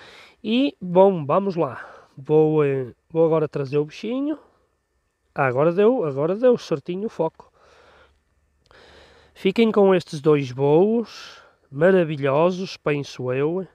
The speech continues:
Tá bom? Agora tenho que me concentrar aqui na tela, que é por causa dos pinheiros, hein, rapaziada? Vamos clarear um pouco, que é para eu poder ver, porque senão...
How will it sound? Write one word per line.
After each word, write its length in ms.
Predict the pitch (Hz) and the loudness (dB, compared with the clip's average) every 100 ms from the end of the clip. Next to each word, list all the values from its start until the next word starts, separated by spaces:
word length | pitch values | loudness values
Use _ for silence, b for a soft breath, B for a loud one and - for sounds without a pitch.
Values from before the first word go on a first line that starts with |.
| _ _ _ - | _ _ _ -16
Tá 120 | 120 | -12
bom? 240 | 120 151 180 | -4 -4 -4
Agora 260 | 147 143 160 | -6 -2 -2
tenho 180 | 180 170 | -2 -4
que 80 | 170 | -4
me 80 | |
concentrar 560 | 165 170 - 160 156 151 | -2 -2 0 -4 -2 -4
aqui 220 | 143 - | -4 -6
na 120 | 143 | -6
tela, 480 | 139 147 151 170 180 _ b b | -4 -2 0 0 -2 _ b b
que 80 | - | -10
é 20 | |
por 100 | 147 | -4
causa 220 | - 151 156 | -2 -2 -2
dos 140 | 165 | -8
pinheiros, 580 | - 202 175 127 110 113 | -8 -2 -2 -2 -10 -10
hein, 160 | 139 | -10
rapaziada? 640 | 165 185 190 180 120 92 - _ b b b b b b b b b b _ _ _ _ _ _ _ _ _ _ _ _ _ | -10 -10 -6 -6 -6 -12 -20 _ b b b b b b b b b b _ _ _ _ _ _ _ _ _ _ _ _ _
Vamos 300 | 131 120 120 | -6 -4 -6
clarear 480 | - 139 123 135 127 | -2 -2 0 0 -2
um 80 | 123 | -4
pouco, 340 | - 147 - - | -2 -4 -4 -8
que 80 | |
é 20 | 165 | -4
para 140 | - | -4
eu 40 | |
poder 300 | 139 151 180 | -4 -2 -2
ver, 240 | 208 156 165 | -2 -2 -4
porque 220 | _ - | _ -20
senão... 360 | - 110 127 | -16 -12 -12